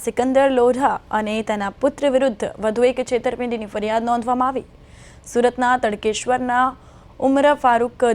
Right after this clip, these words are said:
દેસાઈએ ફરિયાદ નોંધાવી, ત્યારે હિંમતનગર ગ્રામ્ય પોલીસ મથકે છઠ્ઠી ફરિયાદ છે. એક પોઇન્ટ ચોસઠ કરોડ રૂપિયાની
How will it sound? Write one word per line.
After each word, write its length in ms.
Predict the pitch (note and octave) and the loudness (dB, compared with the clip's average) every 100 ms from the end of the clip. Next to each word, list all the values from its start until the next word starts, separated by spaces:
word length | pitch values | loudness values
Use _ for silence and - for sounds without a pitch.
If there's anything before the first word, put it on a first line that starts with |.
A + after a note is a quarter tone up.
| G#3 | 0
દેસાઈએ 580 | G#3+ - C#4 - G1+ - - - - | -2 2 2 2 -10 -20 -20 -8 0
ફરિયાદ 420 | A#3 A3+ A3 G#3 | 2 4 2 0
નોંધાવી, 460 | A3 A3 A#3+ B3 G4+ | -4 0 2 2 2
ત્યારે 280 | D4 B3 A3+ | 2 2 0
હિંમતનગર 460 | A3 A3 A3 G#3+ G#3+ G3+ | -4 -4 -4 -4 -4 -2
ગ્રામ્ય 320 | G#3+ G#3+ G#3 | -2 -4 -6
પોલીસ 260 | G#3+ G#3+ - A#3 | -6 -6 -4 -6
મથકે 360 | A#3+ C#4 G#3+ F3 - - - - | -4 -8 -8 -8 -18 -20 -20 -2
છઠ્ઠી 360 | F#4 F#4 E4 A#3+ | -2 0 -2 -2
ફરિયાદ 360 | F#3+ F#3 - - | -6 -8 -10 -10
છે. 160 | - - - - - - | -10 -12 -20 -20 -4 -2
એક 140 | E4+ - | 0 -2
પોઇન્ટ 240 | B4+ - | -4 0
ચોસઠ 340 | B3 B3 E4 - | 2 2 0 0
કરોડ 240 | C#4 C4+ A3+ | 0 2 -2
રૂપિયાની 460 | A3 A#3 A#3 C4 | -4 -4 -4 -6